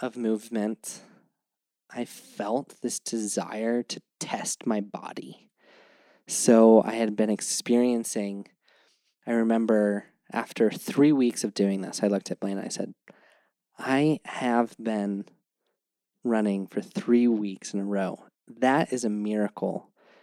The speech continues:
Because of all of these series of injuries, I could not get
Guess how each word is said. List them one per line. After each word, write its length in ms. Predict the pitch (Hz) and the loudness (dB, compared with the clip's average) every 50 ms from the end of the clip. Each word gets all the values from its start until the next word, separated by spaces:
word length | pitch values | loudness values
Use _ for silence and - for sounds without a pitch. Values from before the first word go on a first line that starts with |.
| _ _ _ _ _ _ _ _ _ - | _ _ _ _ _ _ _ _ _ 0
Because 580 | - - - - - - - 165 175 165 139 | 0 0 2 2 0 2 4 8 8 8 8
of 100 | 135 120 | 8 6
all 300 | 120 - 117 120 127 139 | 4 4 6 8 10 10
of 120 | 151 156 151 | 8 8 4
these 220 | 143 131 123 107 | 4 4 4 2
series 680 | - - - - - 120 123 131 135 135 127 120 113 - | 2 -2 -2 0 0 0 4 6 6 6 6 4 2 2
of 260 | 113 110 - 117 104 - - | 0 2 2 0 -4 -4 -6
injuries, 960 | - 123 131 156 151 143 120 104 101 95 95 98 98 - - - - - - _ _ _ _ _ _ _ _ _ _ _ _ _ _ - | 0 2 4 4 6 6 6 6 4 2 0 -4 -6 -6 -6 -6 -8 -10 -12 _ _ _ _ _ _ _ _ _ _ _ _ _ _ -8
I 80 | - 160 | -6 -2
could 240 | - - 196 175 143 | 2 6 6 6 8
not 300 | 127 120 123 135 127 - _ _ _ - | 6 6 6 6 4 2 _ _ _ -6
get 380 | - 120 123 139 135 117 - | 0 2 6 6 6 6 4